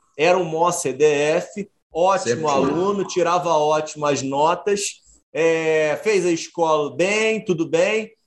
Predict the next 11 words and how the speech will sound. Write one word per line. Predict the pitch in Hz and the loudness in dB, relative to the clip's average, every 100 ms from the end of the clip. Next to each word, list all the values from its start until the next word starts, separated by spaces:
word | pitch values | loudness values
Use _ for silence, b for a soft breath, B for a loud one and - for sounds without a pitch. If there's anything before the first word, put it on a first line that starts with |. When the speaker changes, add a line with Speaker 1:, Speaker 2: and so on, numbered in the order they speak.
| _ | _
Speaker 1:
É, | 147 160 156 151 | -4 0 0 0
teu | 202 202 | 0 0
irmão, | 175 170 190 185 | 0 -2 0 2
o | 175 | 2
Omar, | 170 160 151 151 | 0 -2 -4 0
já | 175 | 0
tinha, | 170 - 202 202 165 120 - - | 0 -2 -2 2 2 0 -4 -2
já | 165 | -2
tava | 165 196 190 | 0 0 0
fazendo | 175 185 156 165 175 165 | 0 0 0 0 -2 0
medicina. | 170 165 - 190 196 220 233 | -2 -2 -2 0 2 4 2